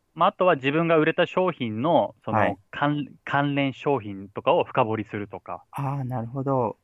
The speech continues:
Speaker 2: 売れた
Speaker 1: はい。
Speaker 2: ものの周りの商品っていうことですね。
Speaker 1: そうですね。はい。
Speaker 2: なるほど。実績があれば、それに派生して欲しい人がいるだろうっていうふうに思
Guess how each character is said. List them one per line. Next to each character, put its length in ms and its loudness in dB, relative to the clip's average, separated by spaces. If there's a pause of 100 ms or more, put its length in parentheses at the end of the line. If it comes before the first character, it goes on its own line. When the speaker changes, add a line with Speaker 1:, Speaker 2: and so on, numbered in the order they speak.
(100)
Speaker 2:
売 100 -4
れ 160 0
た 280 -2
Speaker 1:
は 120 2
い。 60 -8 (760)
Speaker 2:
も 160 0
の 200 0
の 180 0
周 400 4 (100)
り 40 -4
の 160 -6
商 280 -6
品 200 -14
っ 40 -14
て 160 -20
い 40 -14
う 40 -16
こ 140 -16
と 100 -14
で 120 -14
す 180 -16
ね。 240 -2 (480)
Speaker 1:
そ 120 4
う 40 0
で 140 -4
す 60 -14
ね。 260 -2
は 320 0
い。 40 0
Speaker 2:
な 100 -2
る 100 -8
ほ 180 -12
ど。 140 -6
実 420 -8
績 140 -6
が 160 0
あ 60 0
れ 120 -4
ば、 480 2
そ 220 -10
れ 260 0
に 160 0
派 220 -6
生 240 -6
し 140 -20
て 360 0 (380)
欲 100 -4
し 180 -6
い 20 -8
人 220 -8
が 120 0
い 80 -4
る 120 -6
だ 140 -2
ろ 140 -2
う 40 -8
っ 20 -10
て 140 -8
い 100 -2
う 40 -4
ふ 80 -6
う 100 -4
に 240 -2
思 80 -6